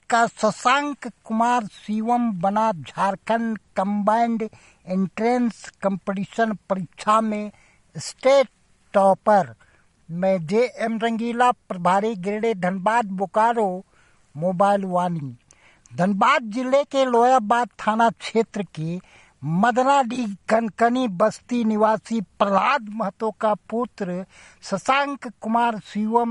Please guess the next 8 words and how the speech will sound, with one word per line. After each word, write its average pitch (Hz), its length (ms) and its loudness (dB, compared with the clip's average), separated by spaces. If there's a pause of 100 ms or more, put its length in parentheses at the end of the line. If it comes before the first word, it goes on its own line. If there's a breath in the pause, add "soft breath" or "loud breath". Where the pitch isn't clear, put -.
ने 208 220 -6
झारखंड 196 680 -6 (100)
कंबाइंड 208 520 -2 (100)
प्रवेश 196 360 -4 (140)
परीक्षा 185 460 -4
में 196 260 -6 (440 loud breath)
स्टेट 285 420 0 (280)
टॉपर 254 440 2